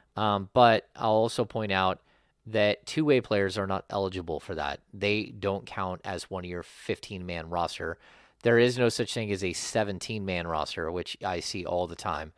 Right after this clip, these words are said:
There's a fifteen-man roster and two two-ways, uh, and up to two two-ways. You don't have to have both two-ways. Um, so I bring that up because, uh,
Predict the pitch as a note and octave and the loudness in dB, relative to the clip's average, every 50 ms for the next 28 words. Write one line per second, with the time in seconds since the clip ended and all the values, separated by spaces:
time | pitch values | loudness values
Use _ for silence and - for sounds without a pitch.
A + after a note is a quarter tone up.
0 | _ - _ - _ _ _ - A#2 A2 G#2 G#2 G2+ - - C#3+ B2+ - - - | _ -20 _ -20 _ _ _ -4 -2 0 0 0 -2 0 0 0 0 0 -2 -6
1 | C#3 B2+ A#2+ A#2 A2 G#2+ G#2 G2 F#2 F#2 F2+ F2 - - G2+ F#2 F2+ F2 E2+ - | -4 -4 -4 -2 -2 -2 0 0 0 0 0 0 -2 -2 -4 -4 -4 -4 -6 -8
2 | - F#2+ F2 - G2+ E2+ D#2+ D2 C#2 C#2+ - - - - _ _ _ _ _ _ | -8 -8 -8 -8 -8 -6 -6 -6 -6 -8 -10 -12 -12 -14 _ _ _ _ _ _
3 | _ _ _ - G#2 G2+ F#2+ F#2 F#2 - - B2 A2 - - C#3 B2+ - - - | _ _ _ -2 0 2 2 2 0 0 -2 -4 -4 0 2 0 0 0 -2 -4
4 | - D3+ A#2 - - F#2+ E2 F2 - - - - F2+ E2 D2+ D2+ F2+ A#2 C#3 C#3+ | -2 -2 -2 -2 -6 -6 -8 -8 -10 -12 -10 -6 -6 -6 -6 -6 -4 -2 0 0
5 | C3 B2+ B2 A#2+ - A2+ F2+ E2 D#2+ F#2 D#2+ C#2+ - - - - - - - - | 2 2 2 0 2 0 0 0 0 -4 -4 -4 -6 -10 -12 -10 -10 -10 -12 -14
6 | - _ _ _ _ _ _ _ _ _ _ - A2+ A2+ A2 A2 - - - C#3+ | -16 _ _ _ _ _ _ _ _ _ _ -2 0 0 0 -2 -4 0 4 6
7 | B2+ B2 A#2+ A2+ - - - B2+ A#2+ A#2+ C#3+ D3+ D3 C3+ B2 A#2 A#2 A2 - A2 | 8 8 6 4 2 -2 -4 -4 0 0 0 0 2 2 4 4 4 4 2 -2
8 | G2 - A#2+ G#2+ G2+ F#2+ - - - - B2+ G#2+ G2 F#2+ F#2+ F#2 F#2+ | -4 0 0 0 0 0 -2 -6 -8 -4 -4 -2 0 0 0 0 -2